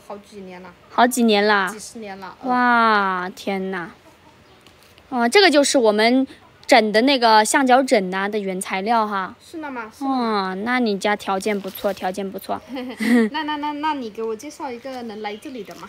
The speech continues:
Speaker 2: <laughs> 可以，可以，我给你介绍，我给你介绍。哎呀，各位哥姐们，你们，嗯，愿不愿意来呀？愿意来的打个愿意来哈。
Speaker 1: 来嘛，阿姐，这里坐一下嘛。
Speaker 2: 啊，在这里坐一下。
Speaker 1: 你坐嘛。
Speaker 2: 行，行，行，我在这里坐一下。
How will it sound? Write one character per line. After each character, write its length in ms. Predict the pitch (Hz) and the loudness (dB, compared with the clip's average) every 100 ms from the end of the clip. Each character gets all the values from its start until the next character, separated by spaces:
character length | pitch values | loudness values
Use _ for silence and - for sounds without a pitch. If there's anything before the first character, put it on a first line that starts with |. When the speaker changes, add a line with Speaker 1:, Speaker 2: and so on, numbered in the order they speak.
| - | -14
Speaker 2:
<laughs> 120 | 233 | -4
可 180 | - 247 | 4 6
以， 220 | 262 277 | 8 8
可 240 | 196 226 233 | 6 4 6
以， 240 | 254 196 403 392 247 | 4 2 -2 -8 0
我 60 | |
给 180 | 240 294 | 4 4
你 80 | 262 | 6
介 220 | 320 285 | 4 4
绍， 220 | 285 220 | 6 4
我 60 | 220 | 4
给 140 | 233 | 0
你 60 | 233 | 0
介 160 | 233 | 0
绍。 160 | 233 240 196 - - - - | -2 -4 -8 -16 -20 -20 -8
哎 80 | - | 2
呀， 180 | 269 254 | 4 4
各 160 | 339 | 6
位 100 | 339 | 6
哥 160 | - 330 | 6 4
姐 140 | 277 | 4
们， 260 | 269 262 285 - - - _ | 2 2 0 -2 -20 -20 _
你 100 | 226 | -2
们， 440 | 269 320 311 311 - - - - - - | 2 4 4 2 -2 -14 -20 -20 -10 -2
嗯， 340 | 233 226 226 | 0 0 0
愿 180 | 294 330 | 2 2
不 60 | 262 | 4
愿 240 | 254 254 | 6 6
意 60 | 233 | 4
来 180 | 202 185 | 2 2
呀？ 160 | 202 | 0
愿 260 | 240 320 320 | 2 6 6
意 60 | |
来 240 | 240 190 202 | 4 0 -4
的 80 | 220 | -4
打 180 | 190 | -4
个 80 | 196 | -4
愿 300 | 226 302 262 | -2 0 0
意 100 | 214 | -2
来 220 | 196 185 | -4 -4
哈。 240 | 208 190 - 269 | -6 -8 -10 -12
Speaker 1:
来 140 | 269 | -12
嘛， 100 | 349 - | -12 -12
阿 100 | 311 | -14
姐， 160 | 269 | -16
这 100 | 339 | -16
里 120 | 339 294 | -16 -14
坐 220 | 359 339 | -12 -12
一 60 | |
下 160 | 294 339 | -12 -14
嘛。 120 | 294 - - - | -14 -16 -20 -8
Speaker 2:
啊， 120 | 233 | -2
在 200 | 240 302 | 2 2
这 100 | 285 | 2
里 100 | 277 | 0
坐 240 | 226 311 269 | 2 4 4
一 60 | |
下。 300 | 247 262 220 | 4 2 2
Speaker 1:
你 80 | 220 - | -2 -10
坐 160 | 349 | -14
嘛。 140 | 294 - - - - | -14 -16 -20 -20 -14
Speaker 2:
行， 320 | - 220 233 | -2 0 0
行， 180 | 240 240 | -2 -4
行， 320 | - 208 208 | -4 -4 -4
我 80 | 202 | -4
在 160 | 233 | -4
这 80 | 233 | -4
里 120 | 220 | -8
坐 240 | 208 254 208 | -6 -4 -4
一 40 | |
下。 200 | 208 202 | -4 -10